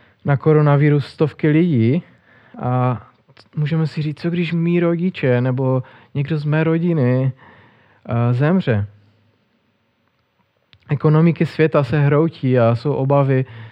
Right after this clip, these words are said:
co bude, až tohleto všechno skončí. A to všechno kvůli takovým malým, okem neviditelným vírům. Ale my jako boží děti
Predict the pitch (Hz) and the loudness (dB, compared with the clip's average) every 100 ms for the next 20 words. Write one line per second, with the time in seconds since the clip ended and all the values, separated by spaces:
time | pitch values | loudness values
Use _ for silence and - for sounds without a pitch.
0 | _ - 147 131 143 135 107 110 113 - | _ -8 -6 -2 0 2 2 0 -4 -4
1 | 127 127 139 135 143 139 - 127 160 - | -4 -4 -4 -6 -4 -4 -2 -4 -4 -2
2 | 110 110 139 _ _ _ _ _ _ _ | -2 -2 -4 _ _ _ _ _ _ _
3 | _ _ - - 156 - 196 196 180 - | _ _ -20 -10 -10 -2 -2 0 -2 -2
4 | 156 156 151 - 165 160 156 156 170 160 | -2 -2 -2 -4 -4 -2 0 0 0 0
5 | 160 165 160 _ _ - - 151 151 143 | 0 -2 -6 _ _ -8 -4 0 2 2
6 | 147 135 143 143 147 135 139 110 98 104 | 0 0 0 0 2 2 2 0 -4 -10
7 | _ _ _ _ _ _ _ _ _ _ | _ _ _ _ _ _ _ _ _ _
8 | _ _ _ _ _ _ _ _ _ _ | _ _ _ _ _ _ _ _ _ _
9 | _ _ _ _ _ _ _ _ _ _ | _ _ _ _ _ _ _ _ _ _
10 | _ _ _ - 135 147 165 196 185 175 | _ _ _ -4 0 2 2 2 2 0
11 | 165 175 185 165 190 147 135 | 2 2 2 0 0 0 0